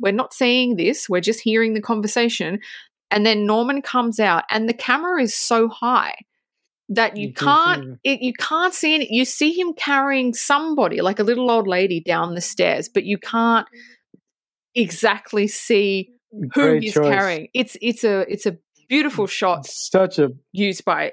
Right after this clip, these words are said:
Speaker 1: Alfred. Alfred.
Speaker 2: Such a, such a fucking amazing shot,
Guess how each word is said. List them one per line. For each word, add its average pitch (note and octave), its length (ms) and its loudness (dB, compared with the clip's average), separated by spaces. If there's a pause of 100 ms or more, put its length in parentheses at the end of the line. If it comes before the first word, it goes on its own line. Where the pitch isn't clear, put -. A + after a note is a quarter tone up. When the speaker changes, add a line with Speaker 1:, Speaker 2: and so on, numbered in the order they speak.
Speaker 1:
Alfred. - 400 -8 (340)
Alfred. C4 400 -12 (320)
Speaker 2:
Such D#3+ 420 0
a, B2+ 200 2 (420)
such D#3+ 320 0
a D#3+ 60 4
fucking D3 400 0
amazing C3+ 680 2
shot, B2 500 -2